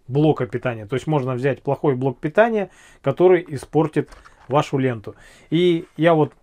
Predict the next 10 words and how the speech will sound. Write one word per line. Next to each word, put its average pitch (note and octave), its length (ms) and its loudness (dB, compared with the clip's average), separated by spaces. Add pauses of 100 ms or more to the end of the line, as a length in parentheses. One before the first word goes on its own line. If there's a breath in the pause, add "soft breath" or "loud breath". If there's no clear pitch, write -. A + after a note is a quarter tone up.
(120)
недавно C#3+ 640 0
ездил C#3 340 0
в A#2+ 60 -10
Казахстан, F3+ 600 0
там D3+ 380 2
все - 220 -2
парни F3+ 400 4
прям C#3+ 380 0
вот, B2+ 340 -6
э, A#2 340 -6